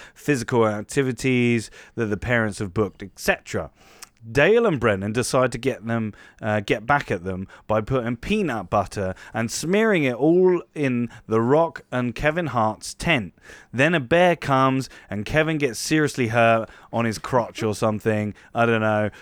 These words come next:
Uh, the parents all sit down and say they have to get along, so they tell them that they have to go for a walk together. When they do, they come across a group of teenagers that have been, uh,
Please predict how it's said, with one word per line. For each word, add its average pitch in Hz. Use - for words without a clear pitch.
Uh, 117
the 123
parents 180
all 180
sit 151
down 123
and 117
say 120
they 113
have 131
to -
get 170
along, 113
so 120
they 117
tell 180
them 131
that 113
they 110
have 117
to -
go 117
for 120
a 120
walk 160
together. 92
When 135
they 165
do, 151
they 117
come 135
across 127
a 131
group 123
of 123
teenagers 107
that 113
have 104
been, 117
uh, 107